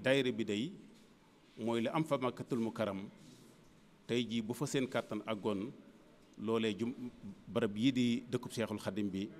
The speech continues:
dana ci mànd ak jullit yi nga xam ne ñoom lañ fi indi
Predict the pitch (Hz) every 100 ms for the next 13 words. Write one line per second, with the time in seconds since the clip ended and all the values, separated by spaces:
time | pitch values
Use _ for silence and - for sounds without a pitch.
0 | - - - 107 113 110 104 98 104 98
1 | 101 98 98 110 110 104 101 98 95 95
2 | 95 85